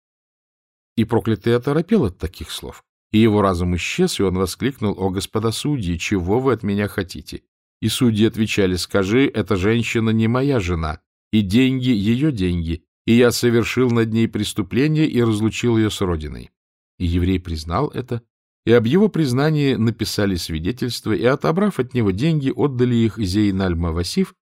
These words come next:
и дали ей свидетельство, и она ушла домой. И всякий, кто видел ее красоту и прелесть, смущался умом,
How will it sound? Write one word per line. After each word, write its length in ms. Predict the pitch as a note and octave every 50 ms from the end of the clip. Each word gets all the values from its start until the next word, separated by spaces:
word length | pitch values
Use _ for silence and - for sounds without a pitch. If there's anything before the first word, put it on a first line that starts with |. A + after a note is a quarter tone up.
| _ _ _ _ -
и 200 | A2+ A2+ A2 G#2
дали 260 | G#2+ F#3 G#3 G3 D#3
ей 240 | C3+ C3+ D#3 D#3+ C3+
свидетельство, 800 | - - F#2+ F#2 E2+ F#2 A2+ A#2+ - C3+ B2 - - - G#2 G2+
и 120 | E2+ G2+
она 220 | A#2+ D3+ E3+ G3 G3
ушла 300 | E3+ - - - C#3+ C#3+
домой. 460 | B2 F#2+ E2 E2 E2+ F2+ G2+ A#2 - _ _ _ _ _ _ _
И 80 | A2+ G#2+
всякий, 340 | - C3 B2 A2+ A#2+ A#2+ G2+
кто 120 | - -
видел 380 | A2 G2+ G#2+ G2+ G2 G#2 G2+ G2+
ее 140 | G2+ G2+ F2+
красоту 460 | - G2 G2 - - G2 F2+ F#2+ G#2+
и 80 | A2
прелесть, 480 | A2 - D3 E3 E3 C#3+ A2+ G2 - -
смущался 760 | - - A#2 A#2+ A2+ - - - A2+ G2+ F#2+ F#2 - - -
умом, 580 | - - C3+ D3 D#3 E3 D#3 A#2 E2 - -